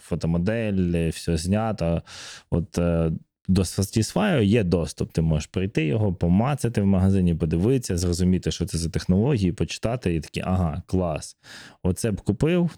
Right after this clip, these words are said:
а оце я не розумію, на що купляють". Ну ладно, це для дівчат, у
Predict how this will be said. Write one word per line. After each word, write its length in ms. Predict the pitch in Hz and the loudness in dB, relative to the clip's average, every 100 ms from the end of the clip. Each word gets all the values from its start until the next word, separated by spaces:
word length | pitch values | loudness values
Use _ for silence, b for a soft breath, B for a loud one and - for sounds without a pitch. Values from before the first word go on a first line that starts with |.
| - - | -12 -4
а 100 | 92 | -2
оце 360 | 92 - 107 | -2 0 0
я 80 | 98 | 2
не 120 | 95 | 4
розумію, 500 | 92 92 92 92 85 | 2 4 4 4 4
на 160 | 82 80 | 2 0
що 160 | - | -2
купляють". 460 | 87 - 143 160 104 | -4 -4 -2 -2 -2
Ну 80 | 98 | 0
ладно, 240 | 87 80 76 | 0 0 -2
це 140 | 90 | -2
для 120 | 85 | 0
дівчат, 300 | 87 87 92 | 0 0 -2
у 80 | 85 | -4